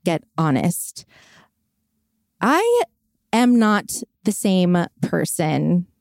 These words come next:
that I was when you last heard from me. Like, I mean, I am, obviously.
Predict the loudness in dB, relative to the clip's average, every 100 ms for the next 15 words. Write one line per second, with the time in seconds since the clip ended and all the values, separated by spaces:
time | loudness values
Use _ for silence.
0 | _ _ -8 -2 0 2 2 2 2 0
1 | -4 -8 -12 -16 _ _ _ _ _ _
2 | -2 0 2 2 0 -4 -4 -4 -2 -4
3 | -6 -6 -8 -12 _ _ _ _ _ _
4 | _ _ _ -2 -2 -6 _ _ _ _
5 | _ _ _ _ _ _ -2 2 0 0
6 | 0 0 0 0 -2 _ _ _ -4 -2
7 | 0 -2 -2 -2 -2